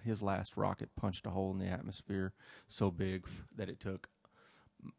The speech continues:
months to repair itself. So, yeah, it is real. And here's the, here's where it's gonna get fun. You ready? This is gonna blow your mind. Um, Mars City is actually all planned out. And I mean beautifully planned out.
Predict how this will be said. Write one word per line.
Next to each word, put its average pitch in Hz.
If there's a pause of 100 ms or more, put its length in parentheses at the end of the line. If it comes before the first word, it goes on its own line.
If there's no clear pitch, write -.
(160)
months 95
to -
repair 98
itself. - (600)
So, -
yeah, 90
it 101
is 139
real. 98 (460)
And 107
here's 135
the, - (160)
here's 147
where 123
it's -
gonna 110
get 95
fun. 95
You 98
ready? 104
This 110
is -
gonna 107
blow 95
your 90
mind. 90 (600)
Um, 92
Mars 110
City 120 (640)
is 90
actually 101
all 101
planned 92
out. - (720)
And 101
I 101
mean 95 (140)
beautifully 92
planned -
out. -